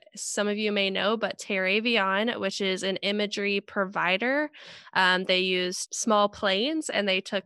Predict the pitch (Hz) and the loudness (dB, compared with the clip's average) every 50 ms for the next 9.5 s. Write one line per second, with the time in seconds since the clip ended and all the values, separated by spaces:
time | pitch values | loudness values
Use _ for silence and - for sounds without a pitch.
0 | - - 202 196 196 196 - - 202 196 202 202 196 196 185 190 185 180 180 - | -4 -4 -4 -2 -2 -4 -4 -4 -4 -2 0 0 0 -2 -2 -2 -2 -2 -4 -2
1 | - 196 185 180 - - - 185 185 208 254 254 - - 269 254 - 214 208 196 | -2 -2 -2 -2 -4 -6 -6 -2 0 0 0 0 0 0 0 0 0 -2 -2 -2
2 | 202 190 190 185 185 180 180 - - 226 220 - 214 202 - - 214 190 190 185 | 0 2 2 4 2 2 0 -2 -2 -2 -2 -2 -4 -6 -8 -8 -6 -6 -4 -4
3 | 180 - - 190 175 180 214 269 277 - _ - - - - - - _ - 208 | -4 -6 -6 -4 -2 -2 0 -2 -2 -6 _ -20 -20 -20 -20 -20 -12 _ 0 2
4 | 214 226 226 226 226 - - - 240 226 220 208 - 202 196 190 190 190 - - | 2 2 2 0 0 -4 -2 -2 0 -2 -2 -2 -2 0 0 0 0 -2 -4 -8
5 | - 208 - - - - 247 254 254 226 208 196 190 196 190 190 214 214 - - | -10 -10 -10 -10 -6 -4 -2 0 2 2 2 2 2 0 0 -2 -2 -4 -2 0
6 | 196 196 196 190 202 - 196 190 196 202 - - 202 190 190 - - 185 185 - | 0 0 0 0 0 0 2 2 2 0 -2 -2 -2 -2 -2 -4 -6 -8 -6 -4
7 | 190 185 185 180 185 180 185 180 185 185 185 - - - - 208 - - - 208 | -4 -2 -2 -2 -4 -4 -4 -4 -4 -4 -6 -8 -8 -6 -4 -4 -4 0 0 0
8 | 208 214 - 233 - - - - 254 254 262 269 - - 190 190 190 185 185 185 | 0 0 -2 -6 -6 -4 -4 -2 -2 -2 -2 -4 -4 -4 -4 -4 -2 -4 -4 -6
9 | - - 190 - - - - - - 214 | -6 -8 -10 -8 -10 -10 -12 -12 -14 -14